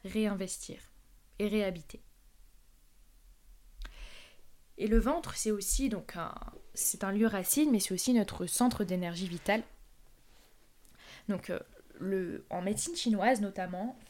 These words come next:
on, on parle beaucoup de la notion de qi, donc, euh, qui est l'énergie vitale, ce flux vital qui, qui circule en nous. Et cette énergie vitale, elle est principalement, euh,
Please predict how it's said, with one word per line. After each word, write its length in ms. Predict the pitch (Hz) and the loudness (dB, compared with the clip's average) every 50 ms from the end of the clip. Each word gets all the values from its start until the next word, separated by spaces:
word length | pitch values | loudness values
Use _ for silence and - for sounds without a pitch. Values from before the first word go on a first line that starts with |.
| - - - - - - - - - - - - - | -20 -20 -18 -18 -20 -20 -20 -20 -20 -18 -16 -10 -8
on, 300 | 180 185 175 190 - 190 | -6 -6 -6 -4 -4 -2
on 40 | 185 | 4
parle 220 | - 208 226 233 | 6 8 8 8
beaucoup 340 | 202 220 214 214 - 262 262 | 8 6 4 4 2 2 6
de 100 | 247 226 | 8 8
la 140 | 202 190 180 | 8 6 6
notion 640 | 190 185 - - - 214 214 214 220 220 214 208 | 2 2 0 2 4 6 8 8 8 8 6 6
de 100 | 185 170 | 4 2
qi, 480 | 165 - - - - 190 220 277 269 226 | 0 0 2 2 2 2 0 -4 -6 -6
donc, 280 | - - - - - 190 | -10 -12 -12 -14 -16 -16
euh, 120 | - - - | -16 -14 -14
qui 220 | - - 180 180 | -14 -12 -10 -8
est 40 | 170 | -8
l'énergie 400 | 170 175 175 175 165 165 175 175 | -6 -6 -6 -8 -8 -8 -10 -10
vitale, 360 | - 165 - - 196 214 226 | -10 -10 -8 -4 -2 -2 -2
ce 100 | - - | -2 -4
flux 240 | 180 - - 226 226 | -10 -6 -2 0 2
vital 420 | 220 220 208 - - 214 214 208 | 2 2 2 2 2 2 2 0
qui, 480 | 208 - - - 170 165 156 156 - - - - | -2 -8 -14 -12 -12 -10 -10 -12 -14 -16 -18 -20
qui 160 | - - 151 | -16 -12 -10
circule 400 | - - 190 - - 277 269 226 | -8 -8 -8 -6 -4 -2 0 0
en 80 | 185 | -2
nous. 180 | 170 160 175 - - _ _ _ - - - - - - - - - - | -2 -6 -10 -12 -14 _ _ _ -20 -20 -20 -18 -18 -18 -16 -18 -10 -4
Et 40 | 220 | -2
cette 180 | - 208 208 | -2 2 4
énergie 320 | 233 226 226 240 247 269 269 | 4 6 6 4 4 2 2
vitale, 320 | 262 254 226 294 302 285 | 0 2 4 4 4 4
elle 140 | 220 180 170 | 4 2 0
est 60 | 160 | -2
principalement, 1080 | - - - - 262 - - 294 - - 240 233 226 214 214 220 233 254 262 254 - - | -4 -4 -2 0 0 0 -2 0 2 4 6 6 8 6 6 4 4 2 0 -2 -4 -4
euh, 180 | - 165 - | -4 -4 -4